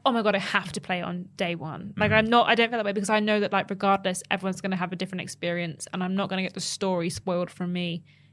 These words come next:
Speaker 1: immediately anyway. So it's
Speaker 2: Yeah.
Speaker 1: not like it's a big deal. Um,
Speaker 2: I rarely play those games for the main quest anyway,
Speaker 1: No,
Speaker 2: to be honest.
Speaker 1: exactly.
Speaker 2: I mean, maybe
Speaker 1: Most people
Speaker 2: Starfield will be
Speaker 1: don't.
Speaker 2: different, but
Speaker 1: Um, well, there was a quote that they said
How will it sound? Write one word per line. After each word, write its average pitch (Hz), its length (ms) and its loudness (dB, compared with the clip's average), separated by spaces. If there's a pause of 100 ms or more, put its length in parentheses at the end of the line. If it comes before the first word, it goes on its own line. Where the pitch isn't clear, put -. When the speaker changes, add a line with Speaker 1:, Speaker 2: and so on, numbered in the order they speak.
(140)
Speaker 1:
immediately 175 680 0
anyway. 160 380 -6
So 214 120 -4
it's - 120 0
Speaker 2:
Yeah. 226 60 0
Speaker 1:
not 220 160 2
like 208 180 2
it's 190 100 -6
a 202 60 -6
big 185 180 -4
deal. 196 320 -8 (440)
Um, 226 440 4
Speaker 2:
I 120 100 0
rarely 92 340 -2
play 87 200 -4
those 80 160 -6
games 80 260 -8
for 80 80 -16
the 82 60 -10
main 78 180 -8
quest 78 300 -6
anyway, 78 260 -6
Speaker 1:
No, - 160 2
Speaker 2:
to 190 80 -2
be - 60 -2
honest. 117 160 -4
Speaker 1:
exactly. 180 400 -4
Speaker 2:
I - 40 -4
mean, 92 100 -4
maybe 190 120 0
Speaker 1:
Most - 20 -2
people 160 120 0
Speaker 2:
Starfield - 80 -12
will 76 160 -4
be - 0 -
Speaker 1:
don't. 69 80 -6
Speaker 2:
different, 69 440 -10
but - 160 -8 (280)
Speaker 1:
Um, 185 500 0 (260)
well, 233 160 6
there 220 120 6
was 208 80 2
a 196 80 -2
quote 196 340 -2
that 185 80 -14
they 175 100 -8
said 180 280 -10